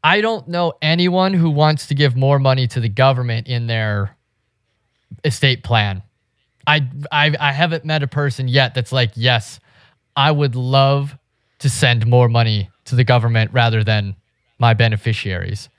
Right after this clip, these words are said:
So it is important. It, it is important, right? Be grateful for whatever inheritance you get, but also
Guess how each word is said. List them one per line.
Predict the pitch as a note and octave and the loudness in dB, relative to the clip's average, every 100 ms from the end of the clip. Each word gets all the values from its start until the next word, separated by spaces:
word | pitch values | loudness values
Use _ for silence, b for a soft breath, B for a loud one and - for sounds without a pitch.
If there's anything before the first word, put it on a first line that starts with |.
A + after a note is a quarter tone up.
| b b - | b b -12
So | - A#3 D#3+ C3+ _ _ _ | -2 0 0 -4 _ _ _
it | F3 F3 | -4 -4
is | D#3+ | -4
important. | C#3 G#2+ G#2+ G2+ F#2 - _ | -4 -6 -6 -6 -10 -18 _
It, | D#3+ D#3 | -6 -4
it | D#3+ D#3 | 0 2
is | D#3+ B2+ | 2 2
important, | A#2+ G2+ G#2+ F2 - | 0 -2 -6 -6 -4
right? | C#3+ D3+ B B B B2+ - | -2 -2 B B B -14 -4
Be | E3+ F#3 | -2 0
grateful | F3 F3 E3+ D3+ | 0 0 0 -2
for | D3+ | 0
whatever | C#3+ C#3 C3+ C3+ | 0 2 2 2
inheritance | B2+ C3 B2+ B2+ A#2 | 2 2 2 0 -2
you | A#2+ | 0
get, | A#2+ B2 B B _ | 2 0 B B _
but | G#3 G#3+ | 2 4
also | G#3+ - A3 G#3 | 2 0 -2 -2